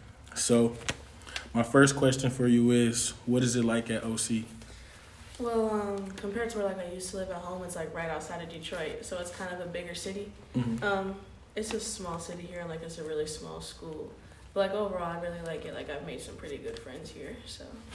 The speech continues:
Speaker 1: That's good, that's good. Question number two. Um, what made you come to Olivet?
Speaker 2: Um, the main reason I came to Olivet was to play basketball.
Speaker 1: Mm-hmm.
Speaker 2: Um, at the time, I had a friend that was coaching here, so she's the one that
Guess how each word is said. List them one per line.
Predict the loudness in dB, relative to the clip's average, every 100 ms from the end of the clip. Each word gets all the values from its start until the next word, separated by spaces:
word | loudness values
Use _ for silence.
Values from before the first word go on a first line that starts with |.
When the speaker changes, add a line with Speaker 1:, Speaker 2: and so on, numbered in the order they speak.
| -16 -16 -16 -18 -20 -20 -10
Speaker 1:
That's | -6 -6
good, | -6 -8 -8 -6
that's | -6 -6
good. | -8 -6 -6 -8 -14 -18 -18 -20 -16 -14 -14 -14 -16 -14 -6
Question | -2 0 2 4
number | 4 4 0
two. | 0 4 4 4 -2 -14 -16 -18 -18 -18 -20 -20 -20 -20 -20 -4
Um, | 0 2 4 4
what | 4
made | 6 6 4
you |
come | 2 2 2
to | 2 0
Olivet? | 0 2 0 -2 -8 -14 -16 -16 -18 -10 0
Speaker 2:
Um, | 2
the | 4
main | 4 2
reason | 2 -2 -6
I |
came | -6 -8
to | -8
Olivet | -8 -6 -8
was | -8 -8
to | -8 -8 -10 -10
play | -8
basketball. | -6 -8 -8 -8 -6 -4 -6 -8 -12 -2
Speaker 1:
Mm-hmm. | 2 2 0
Speaker 2:
Um, | -4 -6 -8 -10 -8 -6
at | -6
the |
time, | -6 -4 -4 -6
I |
had | -6 -8
a | -8
friend | -10 -8 -8 -10 -12 -10
that | -8 -8
was | -10
coaching | -10 -12 -10 -10
here, | -10 -10
so | -10 -8
she's | -8 -8
the | -10
one | -10 -8
that | -10 -10